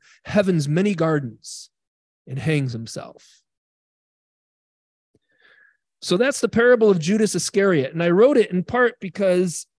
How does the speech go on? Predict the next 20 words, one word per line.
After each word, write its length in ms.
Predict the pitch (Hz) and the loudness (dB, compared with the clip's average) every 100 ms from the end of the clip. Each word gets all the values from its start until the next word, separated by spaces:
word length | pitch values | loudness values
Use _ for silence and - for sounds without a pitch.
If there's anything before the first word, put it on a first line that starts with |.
| _ | _
I 80 | 175 | -2
wanted 400 | 175 226 240 226 | 0 0 2 2
to 120 | 202 | 2
reveal 500 | 175 185 170 214 220 | 0 0 0 2 2
the 80 | 180 | 2
problems 760 | 165 208 208 220 190 175 151 147 | -2 -4 -2 -2 0 0 -2 -2
with 180 | 156 151 | -4 -2
believing 520 | 160 185 208 190 165 | -4 -2 0 0 0
that 180 | 147 151 | -2 -2
God 260 | 160 175 | -2 -2
the 80 | 160 | -4
Father 540 | - 190 180 160 139 127 - - | -2 -2 0 2 2 0 -8 -4
wanted 400 | 135 175 185 160 | 0 2 4 2
Jesus 480 | 135 165 185 160 147 | 0 -2 -2 -2 -4
to 120 | 170 | -6
be 140 | 151 | -6
betrayed, 640 | 156 139 - 180 170 165 143 | -6 -8 -6 -2 2 2 0
forsaken, 560 | 139 - 180 170 156 | -6 -2 0 0 0
and 100 | 139 | -4
crucified 800 | - 180 170 175 - 135 123 117 | -4 -4 -4 -4 -6 -6 -6 -8